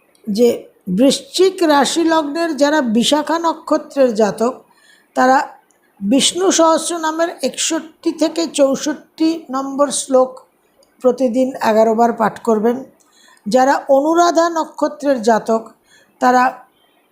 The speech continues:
পঁয়ষট্টি থেকে আটষট্টি নম্বর শ্লোক প্রতিদিন এগারো বার পাঠ করবেন। আর যারা জ্যেষ্ঠা নক্ষত্রের জাতক,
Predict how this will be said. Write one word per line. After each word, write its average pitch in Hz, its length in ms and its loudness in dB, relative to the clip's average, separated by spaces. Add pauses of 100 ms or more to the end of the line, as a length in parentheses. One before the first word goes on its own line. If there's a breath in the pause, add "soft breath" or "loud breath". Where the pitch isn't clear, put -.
(160)
পঁয়ষট্টি 302 640 0
থেকে 320 260 -4 (120)
আটষট্টি 277 640 -2
নম্বর 247 340 0
শ্লোক 240 400 -4
প্রতিদিন 247 440 -2
এগারো 208 300 0
বার 220 200 2
পাঠ 190 220 -4 (120)
করবেন। 214 320 0 (720 soft breath)
আর 226 140 2 (100)
যারা 247 340 4
জ্যেষ্ঠা 247 560 0
নক্ষত্রের 294 720 -2
জাতক, 208 380 -2